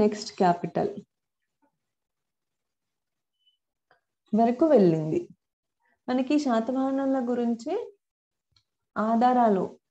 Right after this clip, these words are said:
అంటే సోర్సెస్, సోర్సెస్ ఎక్కడి నుంచి వస్తున్నాయండి? ఇన్‌స్క్రిప్షన్స్, అది శాసనాలు, తర్వాత కాయిన్స్, నాణేలు, తర్వాత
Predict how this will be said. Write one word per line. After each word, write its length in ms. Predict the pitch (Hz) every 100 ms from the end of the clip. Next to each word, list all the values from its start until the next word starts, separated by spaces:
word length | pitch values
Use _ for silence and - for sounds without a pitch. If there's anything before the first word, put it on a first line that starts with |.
| _ _ _ 214
అంటే 220 | 226 302 -
సోర్సెస్, 480 | 226 220 214 190 214
సోర్సెస్ 360 | 220 226 254 -
ఎక్కడి 240 | 202 233 233
నుంచి 180 | 233 240 226
వస్తున్నాయండి? 720 | 226 233 226 226 233 262 508 - _ _ _ _ _ _ _ _ _
ఇన్‌స్క్రిప్షన్స్, 800 | 226 226 220 247 214 - 196 196 -
అది 140 | 185 190
శాసనాలు, 640 | 196 180 180 208 202 226 311 523 - _ _ _ _ _ -
తర్వాత 440 | 208 202 214 214 294 403 - _ _ _ _ _ -
కాయిన్స్, 480 | 214 196 180 175 180 202
నాణేలు, 520 | 180 180 196 220 247 440 - _ _ _ _ _ _ _ _ _ _ _ _ _ _ _ _ _ -
తర్వాత 400 | 226 208 226